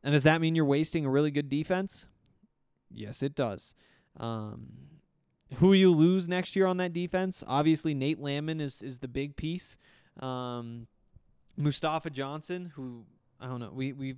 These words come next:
haven't even seen much of, so it feels weird to mention him as a loss, but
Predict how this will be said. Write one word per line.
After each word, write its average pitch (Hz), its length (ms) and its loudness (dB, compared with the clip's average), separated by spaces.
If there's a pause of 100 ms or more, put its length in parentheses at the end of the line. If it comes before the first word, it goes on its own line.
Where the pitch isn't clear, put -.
haven't 147 300 -2
even 127 140 -4
seen 151 320 -2
much 160 240 -2
of, 170 160 0
so 135 120 -4
it - 80 -8
feels 127 260 -4
weird 123 340 -4
to 139 80 -8
mention 127 300 -4
him 127 100 -4
as 123 120 -6
a - 20 -6
loss, 120 460 -10
but 123 240 -6